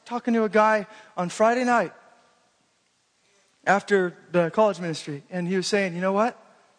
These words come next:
I'm involved in the political realm of things and doing all this stuff. Right now it's pretty busy." And he's like, "I just can't shake the fact that it's taking up too much of my time." And I, in the words of,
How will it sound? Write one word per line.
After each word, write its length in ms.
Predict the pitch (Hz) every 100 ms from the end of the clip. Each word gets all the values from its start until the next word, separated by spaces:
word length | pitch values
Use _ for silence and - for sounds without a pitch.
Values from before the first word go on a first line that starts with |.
| _ _ _ _ -
I'm 160 | 175
involved 380 | 226 208 233 247
in 80 | 220
the 80 | 214
political 480 | - 214 226 - 190
realm 280 | 190 233 269
of 80 |
things 340 | - 240 269 208
and 100 | 160
doing 140 | 175
all 100 | 202
this 120 | 220
stuff. 380 | - - 214 254
Right 140 | 202 202
now 140 | 214
it's 160 | 208 -
pretty 280 | - 202 - _ _
busy." 200 | - 190
And 100 | 240
he's 100 | 220
like, 160 | 190 180 _ _ _ _ _ _ _ _ _ _ _ _ -
"I 100 | 185
just 200 | 240 -
can't 240 | 247 247
shake 320 | - 208 226
the 80 | -
fact 340 | - 165 190
that 160 | - 202 _ _ _ _ _ _ _ _ _
it's 160 | - -
taking 340 | - 208 226
up 160 | 196 196
too 160 | - 190
much 240 | 180 -
of 80 | 165
my 80 | 160
time." 320 | - 254 277 _ _ _ _ _ _ _ _ _
And 120 | - 165
I, 220 | 202 196 - _ _ _ _ _ _ -
in 100 | 180
the 80 |
words 280 | 175 202 170
of, 260 | 175 151